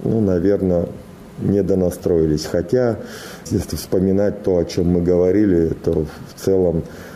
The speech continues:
наверное, это как раз вот, э, такие моменты, что мы как должны бороться, как должны подбирать в такой ситуации и так далее. Ну, н-, наверное, нас проверяет и ещё и футбольный бог.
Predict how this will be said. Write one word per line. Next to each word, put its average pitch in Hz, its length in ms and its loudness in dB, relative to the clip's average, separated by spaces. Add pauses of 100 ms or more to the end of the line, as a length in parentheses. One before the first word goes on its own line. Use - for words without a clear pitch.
наверное, 85 580 2
это 80 160 -2
как - 240 -4
раз 95 280 0
вот, 82 260 0
э, 82 580 0
такие 85 340 0
моменты, 85 540 2
что - 200 -4
мы 82 260 2 (720)
как 85 200 0
должны 85 360 2
бороться, 87 480 0
как 78 240 -2
должны 82 320 0
подбирать 92 520 0
в - 40 -12
такой 90 280 0
ситуации 85 680 -2
и - 20 0
так 78 260 -2
далее. 78 320 -2 (540)
Ну, 107 320 0 (380)
н-, 92 200 0 (100)
наверное, 95 480 2
нас 87 280 0 (120)
проверяет 95 760 2 (180)
и 85 40 2 (720)
ещё - 280 -4
и - 20 -2
футбольный 78 520 0
бог. 76 180 -4